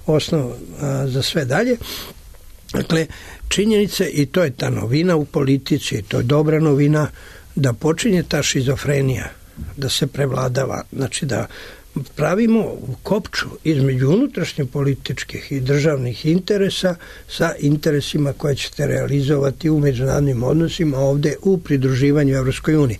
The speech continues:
Znači, to je jedan prelom u politici. On čak, ja vidim, nije dovoljno artikulisan ni od samog Vučića koji ga je napravio. A vidite u svim izjavama da oni krenu od Kosova, Zapadnog Balkana, govorimo Evropljani, i dođu do napretka u samoj zemlji koju vide.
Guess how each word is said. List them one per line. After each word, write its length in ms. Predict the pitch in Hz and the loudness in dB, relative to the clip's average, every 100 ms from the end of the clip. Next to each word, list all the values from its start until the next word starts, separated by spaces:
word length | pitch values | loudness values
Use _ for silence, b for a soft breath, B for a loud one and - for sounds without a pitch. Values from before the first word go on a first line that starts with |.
| B B B B | B B B B
Znači, 340 | 156 131 170 127 - | -2 0 0 -2 0
to 180 | 160 160 | 2 4
je 60 | |
jedan 240 | 143 131 127 | 2 0 -2
prelom 480 | 143 143 147 123 | 0 2 4 2
u 80 | 120 | 0
politici. 720 | 117 127 113 - 135 - 240 254 B B - - - - - - - - | -2 -2 -2 -2 -4 0 0 0 B B -16 -18 -20 -20 -20 -20 -20 -8
On 140 | - 143 | -2 -2
čak, 300 | - 175 - | 0 -2 0
ja 80 | 139 | 2
vidim, 240 | 143 139 | 4 6
nije 200 | 135 139 | 6 4
dovoljno 360 | 131 139 131 127 | 4 2 4 0
artikulisan 800 | - - - 147 143 - 143 127 B B B B B - | -2 -6 0 2 2 0 -2 -2 B B B B B 0
ni 120 | 139 | 2
od 100 | 113 | 2
samog 340 | 127 117 131 - | 0 0 0 0
Vučića 400 | 233 - - - | 0 -2 -6 -8
koji 200 | - 127 | -4 -2
ga 80 | 120 | -2
je 60 | 101 | -2
napravio. 580 | - - 147 143 214 - - b b b b - | -2 -2 0 2 2 0 -10 b b b b -6
A 60 | 131 | 0
vidite 280 | 156 - | 0 2
u 40 | 170 | 0
svim 280 | - 247 214 | 4 4 4
izjavama 580 | 247 190 147 117 - - - | 4 2 0 -6 -12 -16 -4
da 100 | 151 | 2
oni 120 | 165 | 2
krenu 340 | - 160 156 127 | 2 2 2 0
od 100 | - | -2
Kosova, 540 | 165 175 - 175 123 | 0 0 2 0 0
Zapadnog 500 | 120 143 139 143 135 | 0 -2 0 -2 -2
Balkana, 640 | 123 131 - 165 165 160 147 B B - | -2 -2 0 2 4 2 2 B B 0
govorimo 340 | 151 151 135 | 2 4 2
Evropljani, 600 | 123 127 120 - 208 175 | 2 0 0 2 2 2
i 220 | - 202 | 2 0
dođu 420 | 135 139 135 147 | 2 2 4 2
do 160 | 127 131 | 2 2
napretka 580 | 127 131 - 143 - 127 | 2 0 0 -2 -2 -4
u 60 | |
samoj 380 | 110 135 127 127 | -4 0 2 2
zemlji 320 | 117 135 131 | 2 0 -2
koju 160 | 113 117 | -2 -2
vide. 160 | 123 | 0